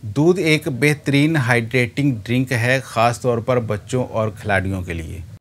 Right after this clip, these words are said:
इसमें पानी और इलेक्ट्रोलाइट्स की अच्छी मिकदार होती है, जैसे पोटाशियम और सोडियम वगैरह,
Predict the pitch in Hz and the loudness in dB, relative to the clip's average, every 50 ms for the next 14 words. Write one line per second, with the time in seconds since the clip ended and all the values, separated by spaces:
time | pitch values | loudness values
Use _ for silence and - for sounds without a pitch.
0 | - - - 135 - 151 170 170 - - 131 135 135 135 147 160 175 175 - - | -16 -10 -6 -6 -2 0 0 0 0 2 4 6 6 6 6 4 2 0 -2 2
1 | - 143 131 - 131 131 131 120 - - 156 160 151 139 131 131 131 127 - - | 4 4 4 4 2 0 0 0 -2 -2 -2 0 4 4 4 4 4 2 -4 -8
2 | - 147 - - 127 123 - - 151 151 147 131 131 120 123 120 117 117 117 110 | -8 -8 -6 -6 -8 -6 -4 -2 0 0 0 0 4 6 6 6 6 4 2 -2
3 | 101 98 - 113 110 107 117 123 131 123 107 117 110 110 - - 127 113 120 117 | -2 -2 -2 -2 -2 0 -2 -2 -4 -4 -2 0 0 0 0 -4 -6 -6 -6 -4
4 | - 113 117 113 - - 127 120 113 - 101 107 104 95 - - 117 107 107 110 | 0 0 0 0 0 -4 -4 -4 -4 -4 -4 -6 -6 -4 -4 -2 -2 -2 -2 -2
5 | 101 95 90 87 82 80 76 - | -2 -4 -4 -6 -6 -8 -8 -12